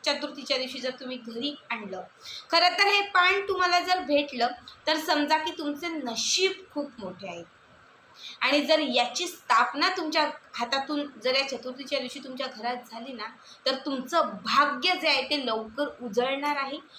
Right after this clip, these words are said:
तुमच्या मनातील कितीही कठीण असणारी जी इच्छा आहे ना, ती इच्छा पूर्ण होणार आहे. हा उपाय खरं तर मी मागच्या अंगारक योगाच्या दिवशी केला होता आणि तुम्हाला खरं सांगते, मला सातव्याच दिवशी याचा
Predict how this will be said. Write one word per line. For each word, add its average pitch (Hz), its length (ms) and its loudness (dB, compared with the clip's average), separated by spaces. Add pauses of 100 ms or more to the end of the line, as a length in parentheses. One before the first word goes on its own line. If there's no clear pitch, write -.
(220)
तुमच्या 370 320 2
मनातील 359 540 2
कितीही 339 420 -2 (100)
कठीण 302 320 0 (180)
असणारी 294 340 0
जी 277 140 -4
इच्छा 262 280 -4
आहे 294 100 0
ना, 294 100 -6
ती 294 120 -10
इच्छा 254 340 -8
पूर्ण 233 300 -10
होणार 190 300 -8
आहे. 175 200 -14 (720)
हा 349 280 4
उपाय 349 440 4
खरं 311 200 4 (100)
तर 269 180 2 (240)
मी 302 140 4
मागच्या 311 500 4
अंगारक 320 360 4 (160)
योगाच्या 277 340 2
दिवशी 277 260 -6
केला 233 300 -2
होता 226 260 -4
आणि 262 240 0
तुम्हाला 285 220 0 (140)
खरं 269 180 0
सांगते, 254 400 -6
मला 247 200 -6
सातव्याच 269 1160 2
दिवशी 247 340 -8
याचा 247 280 2